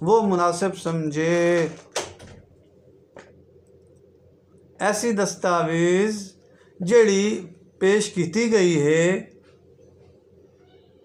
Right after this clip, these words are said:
ਪੇਸ਼ ਕੀਤੀ ਗਈ ਹੈ, ਅ, ਦੋਵਾਂ ਦੀ ਤਰਫੋਂ, ਜਾਂ ਮੁਦਈ ਜਾਂ ਮੁੱਦਾ ਅਲੈਹ ਦੀ ਤਰਫੋਂ, ਤੇ ਉਹ, ਅ, ਗਲਤ ਸਾਬਿਤ ਹੋ ਜਾਂਦੀ ਹੈ।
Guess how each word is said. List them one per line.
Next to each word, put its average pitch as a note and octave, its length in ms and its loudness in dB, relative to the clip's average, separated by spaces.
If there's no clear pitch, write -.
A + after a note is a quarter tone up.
ਪੇਸ਼ A3 300 2
ਕੀਤੀ A3 360 -4
ਗਈ G#3+ 360 4
ਹੈ, F#3 120 2
ਅ, E3+ 1300 0
ਦੋਵਾਂ A3+ 380 0
ਦੀ G#3 100 -2
ਤਰਫੋਂ, F3+ 260 -2
ਜਾਂ G3 200 0
ਮੁਦਈ G3 360 2
ਜਾਂ G#3 100 2
ਮੁੱਦਾ F#3+ 320 0
ਅਲੈਹ F#3+ 180 2
ਦੀ F#3 100 2
ਤਰਫੋਂ, F#3 380 -4
ਤੇ G#3 100 -4
ਉਹ, G3+ 440 0
ਅ, F#3 680 -2
ਗਲਤ B3 260 2
ਸਾਬਿਤ G3+ 460 0
ਹੋ F3 120 2
ਜਾਂਦੀ C#3 420 -2
ਹੈ। A#2+ 80 -12